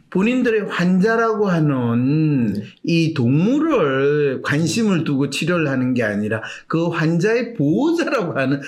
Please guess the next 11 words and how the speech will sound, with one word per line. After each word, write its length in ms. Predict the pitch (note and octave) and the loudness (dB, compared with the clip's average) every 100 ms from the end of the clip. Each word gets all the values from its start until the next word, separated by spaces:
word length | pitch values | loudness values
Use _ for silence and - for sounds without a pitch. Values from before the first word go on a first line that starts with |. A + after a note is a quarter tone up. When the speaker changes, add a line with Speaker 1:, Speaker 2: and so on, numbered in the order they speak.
| - | -8
Speaker 1:
동물 540 | - D3 F#3 C#4+ F4+ - | -2 0 0 0 0 -2
주인들의 640 | - C4 G4+ G#4 E4+ C#4 | 0 0 0 0 0 2
마음을 680 | G3+ D3 F3 F#3+ F3 D3+ D#3 | 2 0 0 2 2 2 0
달래주고 1040 | D#3 B2+ C#3+ E3+ C#3+ C3 A2 B2 A#2+ A#2+ - - | -2 -2 0 0 -2 -4 -2 0 2 0 -4 -8
치료해주는 640 | - A3 A3 G3+ D3 D3+ C#3+ | -2 0 2 0 -2 -2 -2
새로운 560 | - B3 E4+ F4+ A3 E3 D#3+ C3 B2 | -2 -2 0 0 0 2 2 0 -4
Speaker 2:
음. 140 | B2+ | -4
Speaker 1:
업종 480 | A2+ A3 A#3 G#3+ F3 | -2 -2 0 0 0
영역으로 500 | F3 F#3 F3 D3 C#3+ | 2 2 2 0 0
확장시켰다라는 1160 | E3 G3+ D4+ D#4 D#4 - E4+ B3+ F#3 E3 E3 C3+ | -2 -4 -2 0 -2 -4 -2 0 0 0 0 0
이야기는 580 | B2+ B2+ B2+ A#2+ A2+ | 0 0 0 0 -2